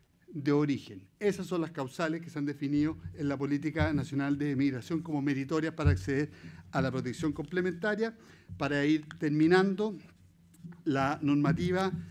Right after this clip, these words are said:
chilena establece vías ordinarias de regularización.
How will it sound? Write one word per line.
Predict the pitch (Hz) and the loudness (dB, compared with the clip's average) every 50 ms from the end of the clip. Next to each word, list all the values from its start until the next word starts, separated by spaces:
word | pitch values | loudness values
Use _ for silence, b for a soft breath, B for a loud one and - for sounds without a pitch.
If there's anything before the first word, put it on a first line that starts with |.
| B B B B B B B B B B B - - - - _ _ _ _ - - - - - - | B B B B B B B B B B B -20 -20 -20 -20 _ _ _ _ -10 -10 -10 -8 -10 -8
chilena | - 156 151 147 165 170 175 185 185 185 185 - | -6 -4 0 4 4 6 6 6 6 4 2 -2
establece | 165 139 - - 147 131 135 156 175 180 170 170 196 185 180 | -6 -6 -2 -2 -2 0 2 2 2 2 2 0 0 0 0
vías | 170 170 175 170 165 170 | 2 2 2 2 2 2
ordinarias | 165 147 135 135 135 135 143 156 156 165 170 160 | 0 0 0 0 0 2 2 2 0 0 0 -2
de | 165 156 | -2 -2
regularización. | 160 156 165 160 160 156 156 147 - 151 - - - 117 101 98 | -2 -4 -4 -4 -4 -4 -4 -6 -6 -8 -12 -12 -12 -14 -16 -16